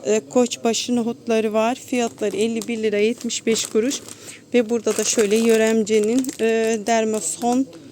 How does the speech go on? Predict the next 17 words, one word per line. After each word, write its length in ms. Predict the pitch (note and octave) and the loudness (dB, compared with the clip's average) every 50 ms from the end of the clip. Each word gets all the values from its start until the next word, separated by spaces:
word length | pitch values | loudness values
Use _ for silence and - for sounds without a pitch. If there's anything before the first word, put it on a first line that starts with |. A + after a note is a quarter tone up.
| - - D4+ C#4+ | -20 -20 -20 -20
şöyle 340 | C#4+ - - B3 A#3 A3+ B3 | -12 -4 -2 0 2 2 0
pirin-, 360 | B3 - - A#3 A3 A3+ A3 - | -2 -4 -4 -2 -2 -2 -2 -2
e, 320 | - G3 G3+ G3+ G3+ G3 G3+ | 0 0 2 2 2 2 0
fasulyesi 680 | - - C4+ C4 - - A#3 A#3 A#3 G#3+ - - A3+ | 0 -2 -2 -2 -2 -4 -4 -2 -2 -2 -4 -4 -2
var. 200 | G#3+ G#3+ G#3 A#3 | -2 -2 -2 -2
Fiyatları 560 | A3+ - - A#3 A3+ A3 G#3+ - G3 F#3 F#3 | -4 -4 0 0 0 0 0 -2 -4 -2 -2
elli 440 | G3 - G3 G#3+ A3 A3 G#3+ A3+ A#3 | -2 0 0 0 0 0 -2 -2 -2
sekiz 540 | - - - A#3 G#3 - - A#3+ A3+ G#3+ G#3 | -2 -4 -4 -6 -4 -2 -2 -2 0 0 -2
lira 280 | A3 G#3+ A3 A3+ A#3+ A#3+ - - - - - - - - - | -2 0 0 -2 -2 -4 -8 -14 -14 -14 -14 -14 -12 -8 -4
ve 200 | G3+ A#3+ B3 A3 | -2 0 0 0
burada 320 | G#3+ A3 G3+ F3 G#3+ G#3+ F#3+ | 0 -2 -2 -2 -4 -4 -4
da 80 | A#3 | -4
şöyle 380 | A3+ - - A3 G#3 G3+ G3+ A3 | -6 -2 0 0 0 0 0 -2
iri 400 | - - A#3 A3+ G#3+ A#3 B3 A3+ | -2 -2 -4 -2 -2 -2 -4 -4
fasulye 800 | - - - - A#3+ A3+ - - - A#3 A3 A3+ G#3+ G#3+ G3+ | -6 -8 -8 -4 -4 -2 -2 -2 -2 -2 0 0 0 -2 -2
var. 260 | G#3 A3 A3 A#3 C4 B3+ | -2 -2 -2 -2 -4 -6
Şöyle 560 | - - - - G#3+ G3+ G3 F#3+ G3+ A3+ C4 | -8 -10 -6 -4 -2 -2 -2 0 0 -2 -2